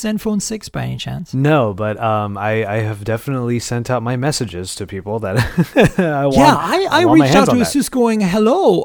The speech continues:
Speaker 1: uh, when is my review unit arriving?" Not, not even can I have a review unit. It's like, "When is it coming?"
Speaker 2: <laughs>
Speaker 1: 'Cause this is super cool.
Speaker 2: Yeah. Okay, so throwback to the Oppo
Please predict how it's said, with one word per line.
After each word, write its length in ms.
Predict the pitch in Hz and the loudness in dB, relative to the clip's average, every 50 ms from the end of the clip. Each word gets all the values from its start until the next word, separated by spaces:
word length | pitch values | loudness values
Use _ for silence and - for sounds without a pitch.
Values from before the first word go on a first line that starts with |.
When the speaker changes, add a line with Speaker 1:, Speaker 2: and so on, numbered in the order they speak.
| - | -2
Speaker 1:
uh, 640 | - 190 190 185 185 190 185 180 180 175 - - 185 | -2 -2 0 0 0 0 0 -2 -2 -4 -6 -6 -6
when 800 | 185 185 185 185 175 175 170 156 - - 165 160 185 202 220 269 | -8 -8 -8 -8 -10 -12 -16 -16 -14 -10 -4 -2 0 0 0 0
is 140 | 330 330 247 | -2 -2 -2
my 100 | 320 311 | -2 0
review 340 | 294 285 233 202 180 165 147 | 2 2 2 2 2 2 0
unit 220 | 143 131 139 180 | 0 0 -2 -2
arriving?" 440 | 185 180 190 185 190 208 269 247 208 | -2 -2 -2 -2 -4 -4 -4 -2 0
Not, 160 | 185 202 214 | 0 2 2
not 180 | 208 220 214 208 | 2 2 2 2
even 180 | 196 180 165 | 2 2 0
can 180 | 151 - 151 135 | -2 -2 -4 -6
I 100 | 127 120 | -4 -4
have 180 | 120 127 117 131 | -6 -6 -6 -6
a 40 | |
review 180 | 143 151 151 175 | -6 -4 -4 -4
unit. 160 | 180 185 190 | -4 -4 -6
It's 80 | 180 170 | -6 -6
like, 160 | 170 147 117 | -6 -6 -6
"When 240 | 113 117 113 120 143 | -8 -8 -6 -6 -6
is 120 | 220 262 302 | -6 -6 -8
it 120 | 285 - | -8 -8
coming?" 320 | - 175 160 165 180 - 285 - | -6 -6 -6 -4 -6 -6 -8 -10
Speaker 2:
<laughs> 100 | - - - 160 123 214 294 302 262 | -8 -4 -2 0 2 2 2 2 2
Speaker 1:
'Cause 160 | - 185 156 | 0 0 0
this 200 | 160 202 226 - | 0 -2 0 0
is 120 | 370 311 | 0 0
super 540 | - - - - - 233 254 - 208 175 143 | -2 -4 -2 2 4 4 4 4 4 2 2
cool. 720 | - - - - 349 381 381 240 147 - - 139 139 - - | 2 -2 0 2 4 4 4 4 0 -2 -4 -8 -10 -10 -6
Speaker 2:
Yeah. 360 | 107 104 104 98 90 82 82 - - - - - _ _ - | -4 -2 0 0 -2 -4 -6 -10 -14 -20 -20 -20 _ _ -2
Okay, 200 | 170 175 165 143 | 0 2 2 2
so 320 | 123 147 143 135 131 120 110 - _ _ - | 2 2 2 2 0 -2 -6 -10 _ _ -2
throwback 600 | 147 151 202 226 190 135 104 95 104 120 - - - - | 2 4 4 6 4 4 2 2 0 -4 -8 -16 -18 -12
to 180 | - - 135 120 | -6 -4 -2 -2
the 420 | 104 110 110 104 101 98 90 87 104 123 - - | -2 -2 -2 -4 -4 -6 -8 -10 -12 -14 -6 -4
Oppo 340 | 117 117 110 117 107 104 | -4 -2 -2 -2 -4 -4